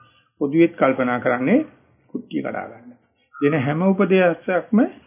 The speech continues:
අත්තට්ඨ පඤ්ඤා. අර්ථ ශාස්ත්‍රය සලකලා තියෙන්නේ. ඉතින් අද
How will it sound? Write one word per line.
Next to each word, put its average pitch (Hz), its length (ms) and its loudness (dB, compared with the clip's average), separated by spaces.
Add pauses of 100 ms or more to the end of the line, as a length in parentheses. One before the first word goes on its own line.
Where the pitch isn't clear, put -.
අත්තට්ඨ - 460 -6
පඤ්ඤා. 98 420 -12 (920)
අර්ථ 156 220 -6
ශාස්ත්‍රය 151 440 0
සලකලා 143 420 -6
තියෙන්නේ. - 300 -18 (360)
ඉතින් 147 180 -2
අද 123 200 -4